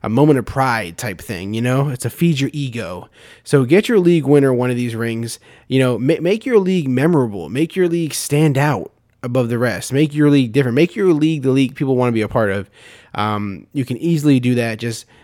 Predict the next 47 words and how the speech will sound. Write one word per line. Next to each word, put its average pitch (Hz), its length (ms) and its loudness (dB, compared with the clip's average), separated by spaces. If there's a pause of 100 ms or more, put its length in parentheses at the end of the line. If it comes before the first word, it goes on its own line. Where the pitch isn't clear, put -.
(140)
visit 151 260 4
official 143 340 0
fantasy 123 380 -2
rings 113 240 -4
dot 113 180 -6
com. 110 420 -6 (380)
You 120 80 -4
know, 127 100 0
e-, 196 220 -4
I - 20 -4
mean, 185 260 4
think 226 180 -2
about 208 120 0
it 151 60 -2
this 143 140 -6
way. 113 180 -2
If, - 160 -10
when 135 160 2
you 170 140 2
win 139 160 2
your 104 160 -2
league, 85 340 -10
right, 123 260 -2 (460)
you 139 140 0
either 180 160 4
want 170 160 6
a 127 40 -2
pat 170 240 0
on 165 100 2
the 120 100 -2
back 160 540 -2 (680)
or 165 720 4 (800)
do 131 100 -8
you 151 80 4
wanna 160 220 4
have 156 100 0
everybody 151 380 4
drooling 135 480 2
over 131 180 2
this 127 220 -4
new, 135 560 0
fresh - 640 -4 (180)
piece 131 440 -4
of 117 440 -6 (380)
shiny 135 640 0
championship 117 800 -4
status? - 640 -8